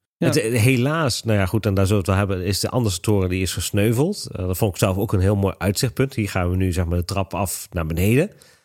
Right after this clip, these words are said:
Speaker 2: Eh, dus, eh, en, eh, natuurlijk, hè, dat hele on-, ik vind ook überhaupt heel knap hoe ze het helemaal gebouwd hebben. Want het ligt natuurlijk onder Scandinavië. Daar zullen we het zo meteen nog wel even over hebben, denk ik. Maar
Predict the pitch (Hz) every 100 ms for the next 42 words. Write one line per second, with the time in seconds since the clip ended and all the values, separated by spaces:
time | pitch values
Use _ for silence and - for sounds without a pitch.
0 | _ _ - 107 104 95 92 - 104 113
1 | - 113 101 101 95 95 85 95 90 101
2 | 101 98 123 107 104 98 95 - 107 -
3 | - 123 135 123 113 107 131 113 110 113
4 | 123 117 - 113 98 90 110 95 - 80
5 | 80 98 120 139 143 101 - 82 - 95
6 | - 90 - 82 78 71 82 110 131 113
7 | 82 85 78 85 87 78 76 78 76 80
8 | 76 82 90 82 76 73 78